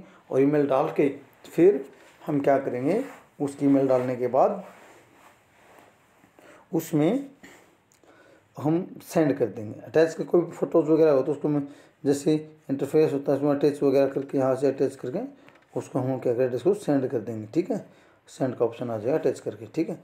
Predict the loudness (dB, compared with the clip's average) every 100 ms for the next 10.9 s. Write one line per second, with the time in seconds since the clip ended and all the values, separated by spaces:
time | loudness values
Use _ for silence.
0 | _ _ _ 0 2 4 2 2 0 0
1 | -2 -10 -6 -4 -2 0 2 2 2 0
2 | -4 -6 -6 -6 -6 -2 -2 -2 -4 -4
3 | -14 _ _ _ _ _ _ _ _ _
4 | _ _ _ _ _ _ _ _ _ _
5 | _ _ -20 _ _ _ _ _ _ _
6 | _ _ -6 0 0 4 4 4 2 2
7 | 4 4 2 -2 -10 -12 -10 0 2 2
8 | 0 0 -6 -6 -8 -8 -10 _ _ _
9 | _ _ _ 2 4 4 2 2 2 4
10 | 2 2 -2 0 2 0 0 -2 -4